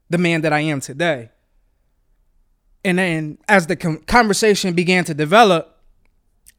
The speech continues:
she asked me a question. She said, "Can you do me a favor and can you go to this event? I know that you're into community engagement and you're into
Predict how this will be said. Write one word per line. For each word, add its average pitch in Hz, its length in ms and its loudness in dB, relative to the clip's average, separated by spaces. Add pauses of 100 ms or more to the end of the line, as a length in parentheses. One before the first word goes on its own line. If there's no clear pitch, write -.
she 185 180 0
asked 175 140 2
me 151 120 0
a 151 40 -2
question. 151 540 0 (640)
She 214 180 -2
said, 180 320 0
"Can 190 140 -4
you 226 80 2
do 262 100 0
me 240 140 2
a 202 80 0
favor 190 580 -2
and 175 100 -2
can 185 180 -4
you 185 120 -2
go 180 240 2
to 165 500 0 (280)
this 175 200 0
event? 202 440 -2
I 165 220 0
know 175 280 0
that 170 320 -2 (240)
you're 185 360 2
into 196 580 -2
community 185 500 -2
engagement 175 580 -2
and 160 200 0
you're 170 220 0
into 180 680 -2